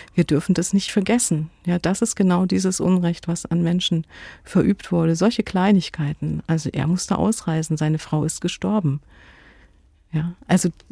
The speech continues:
und wenn man solche Erfahrungen hat, dann ist das natürlich etwas, wo man sehr genau nachdenkt, ob man das macht. Ein Ausreiseantrag wäre für mich nicht in Frage gekommen. Ich habe immer überlegt, wie komme ich über die Grenze.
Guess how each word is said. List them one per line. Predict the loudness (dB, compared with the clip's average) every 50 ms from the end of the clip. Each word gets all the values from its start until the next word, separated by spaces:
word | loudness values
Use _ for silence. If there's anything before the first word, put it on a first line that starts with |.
| 2 4
und | 6 6 8
wenn | 8
man | 8 8 8
solche | 8 6 6 6 4 2
Erfahrungen | 2 2 2 2 2 2 2 2 2 2 2 2 2
hat, | 0 -2 0
dann | 0 2 2 2 2 0
ist | -2 -4 -4 -4 -4
das | -4 -2 0
natürlich | 0 0 0 0 0 0 0 -2 -6 -10 -18 -18 -18 -18 -18 -20 -8 _
etwas, | 0 0 2 2 0 0 2 4
wo | 4
man | 6 6 6 6
sehr | 6 6 6 6
genau | 6 6 6 6 6 4
nachdenkt, | 6 6 4 4 2 0 -2 -2 0 0 0 -2
ob | -4 -2
man | -2 -2 0
das | -2 -2 -2 0
macht. | 0 0 0 -2 -4 -4
Ein | 0
Ausreiseantrag | 2 2 2 2 2 2 2 4 2 2 2 4 4 4 4 4 2 0 0 2 2
wäre | 0 0 0
für | 0 0 0
mich | 2 2 0 -2 -6 -14 -20 -20 -20 -20 -20 -4 2
nicht | 4 4 4 4 2
in | 0 -2
Frage | 0 0 -2 -2 0 0 -2
gekommen. | -6 -8 -12 -10 -6 -4 -2 0
Ich | 0 -2 0 0
habe | 0 0 2
immer | 2 2 2
überlegt, | 2 2 0 0 0 0 0 -2 -4 -6 -6
wie | -6
komme | -2 0 0 0
ich | 0 -2
über | -2 -4 -4
die | -4 -6
Grenze. | -4 -2 0 0 0 -2 -4 -6 -10